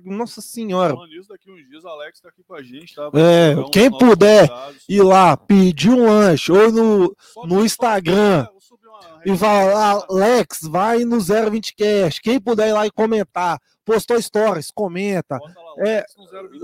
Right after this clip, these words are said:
Speaker 1: Lex no zero vinte cast. Quando você for fazer o pedido, na observação, vai no zero vinte cast, que a gente tá falando pra ele vir aqui. Ele é o que mais ajuda a gente, a gente quer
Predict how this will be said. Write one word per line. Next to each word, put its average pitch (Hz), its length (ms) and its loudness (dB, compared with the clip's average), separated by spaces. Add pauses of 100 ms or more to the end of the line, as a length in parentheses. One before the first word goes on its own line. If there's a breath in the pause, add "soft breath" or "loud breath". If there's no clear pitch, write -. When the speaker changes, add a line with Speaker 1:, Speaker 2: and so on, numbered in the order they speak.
Speaker 1:
Lex 208 340 2
no 214 100 -2
zero 208 220 2
vinte 214 200 -6
cast. 185 560 -2 (340)
Quando 214 220 -4
você 240 80 -2
for 220 100 -4
fazer 220 220 -2
o 220 60 0
pedido, 202 420 -6
na 202 80 -4
observação, 208 720 -6
vai 202 240 -2
no 220 80 -2
zero 202 240 -2
vinte 208 200 -10
cast, 202 320 -2
que 175 80 -12
a - 20 -8
gente 180 140 -16
tá 214 120 -8
falando 226 220 -12
pra - 100 -14
ele 226 120 -12
vir 240 160 -16
aqui. 160 340 -16
Ele 175 140 -6
é - 20 -4
o 190 60 -6
que - 120 -18
mais 220 280 -6
ajuda 220 300 -2
a 208 60 2
gente, 202 240 2
a 214 60 -4
gente 226 240 -6
quer 233 240 0